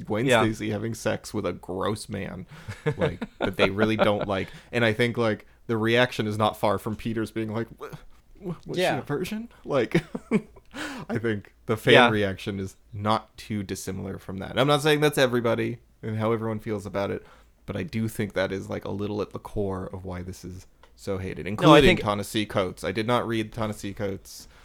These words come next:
Speaker 2: <laughs>
Speaker 1: article in The Atlantic about it,
Speaker 3: Ta-Nehisi
Speaker 1: but I
Speaker 3: Coates wrote
Speaker 1: assume
Speaker 3: an
Speaker 1: he's just
Speaker 3: article
Speaker 1: being
Speaker 3: about
Speaker 1: like,
Speaker 3: this?
Speaker 2: He didn't.
Speaker 1: "My pre-,
Speaker 2: So that
Speaker 1: my
Speaker 2: article
Speaker 1: precious Gwen," like.
Speaker 2: So Ta-Nehisi
Speaker 1: Yeah.
Speaker 2: Coates in two thousand fifteen wrote an article called The Insufferable Spider-Man. This was kinda when he was more just, like, blogging at The Atlantic, actually. And, um,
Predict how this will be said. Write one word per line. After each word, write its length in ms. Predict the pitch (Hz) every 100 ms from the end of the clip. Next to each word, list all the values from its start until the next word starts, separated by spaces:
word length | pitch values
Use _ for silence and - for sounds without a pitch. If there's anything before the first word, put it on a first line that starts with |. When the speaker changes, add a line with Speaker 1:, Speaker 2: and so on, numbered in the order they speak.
| -
Speaker 2:
<laughs> 300 | - - -
Speaker 1:
article 440 | 123 127 131 131 131
in 80 | 113
The 80 | 104
Atlantic 400 | 98 131 139 135
about 260 | 131 131
it, 40 | 123
Speaker 3:
Ta-Nehisi 40 |
Speaker 1:
but 60 | 127 117
I 40 |
Speaker 3:
Coates 40 |
wrote 80 | 165
Speaker 1:
assume 280 | 330 139 180
Speaker 3:
an 40 | 156
Speaker 1:
he's 20 | 117
just 80 | 135
Speaker 3:
article 280 | 170 - 254
Speaker 1:
being 120 | 208
Speaker 3:
about 120 | 151
Speaker 1:
like, 80 | 131
Speaker 3:
this? 200 | 143 381
Speaker 2:
He 80 | 180
didn't. 260 | 190 170
Speaker 1:
"My 80 | -
pre-, 160 | 196 -
Speaker 2:
So 140 | 160
that 160 | 151 170
Speaker 1:
my 40 |
Speaker 2:
article 360 | 139 135 - 113
Speaker 1:
precious 160 | 110 143
Gwen," 460 | - 175 202 123 -
like. 300 | - - - - - _ - -
Speaker 2:
So 140 | -
Ta-Nehisi 440 | 131 147 147 147 123
Speaker 1:
Yeah. 40 |
Speaker 2:
Coates 300 | 110 107 101
in 80 | 98
two 80 | 98
thousand 200 | 101 92
fifteen 600 | 87 90 - 87 80 76 76 -
wrote 180 | 85 82
an 60 | 80
article 320 | 78 - 80
called 240 | - 80
The 100 | 78
Insufferable 560 | 78 80 85 - 78 73
Spider-Man. 540 | - 78 78 92 95
This 140 | 95 -
was 120 | 190
kinda 220 | 214 208
when 140 | 127
he 80 | 110
was 140 | 101 90
more 160 | 92
just, 180 | 87 78
like, 160 | 82 73
blogging 440 | 73 73 76 90 90 -
at 120 | 104
The 100 | 113
Atlantic, 380 | 104 110 113 113
actually. 400 | 110 - 117 110 - - - _
And, 300 | 95 95 85
um, 400 | 80 76 67 65